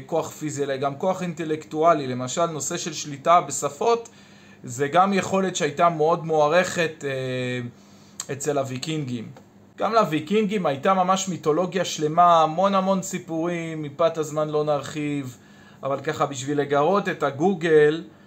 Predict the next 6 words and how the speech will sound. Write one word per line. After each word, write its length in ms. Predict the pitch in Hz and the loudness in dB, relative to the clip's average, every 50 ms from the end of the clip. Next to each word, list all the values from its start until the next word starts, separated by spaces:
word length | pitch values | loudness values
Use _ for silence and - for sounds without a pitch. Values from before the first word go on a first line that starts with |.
| - - - - - | -20 -20 -20 -16 -8
אז, 540 | - 123 131 131 135 127 120 113 110 117 139 135 | -4 0 0 2 0 0 -2 -8 -8 -6 -4 -2
אה, 460 | 135 131 131 131 131 131 131 135 131 | -2 -2 -2 0 0 -2 -2 -4 -6
אתם 240 | 127 - 143 135 135 135 | -8 -8 -8 -8 -8 -10
מוזמנים 560 | 143 139 139 127 120 131 143 156 180 208 208 | -10 -10 -8 -8 -6 -4 -4 -4 -2 -2 -2
לבדוק 380 | 202 190 156 143 190 190 190 185 | -2 -2 -2 -2 0 -2 -2 -2
בעצם, 640 | 156 160 165 170 170 170 170 - 175 156 156 156 151 | 0 2 2 2 2 2 -2 -4 -2 -2 -2 -4 -6